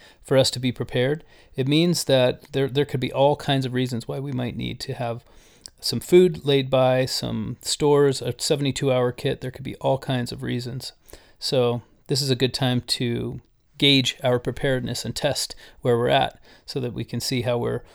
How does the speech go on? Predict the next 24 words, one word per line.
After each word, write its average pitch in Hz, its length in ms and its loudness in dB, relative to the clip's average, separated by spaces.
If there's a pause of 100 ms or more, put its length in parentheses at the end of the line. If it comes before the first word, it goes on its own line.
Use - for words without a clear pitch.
following 120 480 0
those 123 280 4
words 113 400 -2
of 123 180 -8
the - 60 -6
prophets. - 540 -8 (480)
Thanks - 220 -6
for - 260 -10
that 117 300 -6
question, 123 320 -4
Dallas. 113 420 -6 (1160)
If 123 200 -10
you 214 180 0
have 190 120 4
a 120 60 0
question, 147 640 -2 (400)
if, 113 200 -6
uh, 131 40 -12 (460)
any 196 180 4
question 170 480 4
at 131 100 2
all 127 280 6
that 123 240 2
re-, 120 80 -12